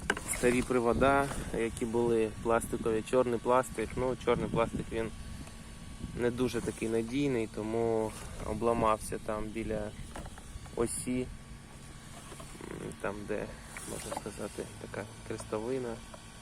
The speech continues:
От. Е, червоні були б, е, покрепше, ззаду стоять червоні. Я спеціально червоні вже поставив, бо знав, що... Назад більша нагрузка йде. Ну, вони добре тримають, все про-, все круто працює.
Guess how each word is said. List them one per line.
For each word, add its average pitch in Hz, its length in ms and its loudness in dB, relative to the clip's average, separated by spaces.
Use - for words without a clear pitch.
От. 107 300 -2
Е, 113 460 -8
червоні 127 540 8
були 113 320 0
б, 101 40 -6
е, 110 300 -2
покрепше, 135 680 4
ззаду 113 380 0
стоять 113 440 2
червоні. 139 440 4
Я 123 200 4
спеціально 120 560 2
червоні 123 460 2
вже 113 160 -2
поставив, 123 540 2
бо 110 180 0
знав, 113 280 0
що... 110 240 -4
Назад 113 460 6
більша 113 360 2
нагрузка 117 500 2
йде. 135 300 6
Ну, 120 180 4
вони 113 340 2
добре 110 360 4
тримають, 117 600 4
все 110 120 0
про-, 107 220 -4
все 113 120 0
круто 117 420 0
працює. 113 480 0